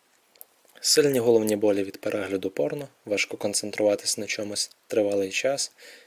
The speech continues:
вивчати щось, читати книги і інші захоплення, які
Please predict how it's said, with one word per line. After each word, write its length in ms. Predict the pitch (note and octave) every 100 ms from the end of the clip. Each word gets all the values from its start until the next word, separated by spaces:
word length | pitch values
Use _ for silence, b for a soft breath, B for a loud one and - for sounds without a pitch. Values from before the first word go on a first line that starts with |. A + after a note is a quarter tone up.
| B G#2+
вивчати 500 | G2+ - G2+ G2+ G2
щось, 560 | - C#3+ C#3+ - - B B B B B
читати 460 | - A#2+ A2+ G2+ G2+
книги 540 | - C3 C#3+ C3 B2+ A#2+ _ _ _ B B B B B B B _ _ _
і 220 | - F3+ -
інші 800 | C#3+ C3+ - B2 A2+ A2 G#2+ G#2
захоплення, 1120 | G#2+ A#2 - C#3 B2+ A2+ A2 G#2+ G2+ G#2 G#2 _ _ _ _ _ _ _ _ _ _ _ _ _ _ _ _ _ _ _ _
які 800 | A#2 G2+ G#2 - A#2 A2+ A2 A2